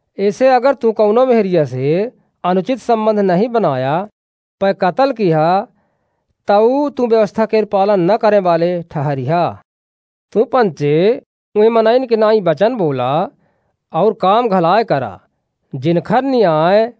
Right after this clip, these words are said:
वह व्यवस्था के अनुसार होई, जौने से छुटकारा मिलत है।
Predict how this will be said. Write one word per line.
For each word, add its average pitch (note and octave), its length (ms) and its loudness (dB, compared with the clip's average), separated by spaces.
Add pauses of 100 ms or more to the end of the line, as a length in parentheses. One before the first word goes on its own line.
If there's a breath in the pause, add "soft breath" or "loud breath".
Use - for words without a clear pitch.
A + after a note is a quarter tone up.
(100)
वह E3+ 120 -2
व्यवस्था G3 480 0
के A#3+ 160 0
अनुसार F#3 400 0
होई, D3 540 -2 (420)
जौने F3 520 2
से G3 380 0
छुटकारा E3 560 -2
मिलत E3+ 400 -2
है। G2+ 180 -16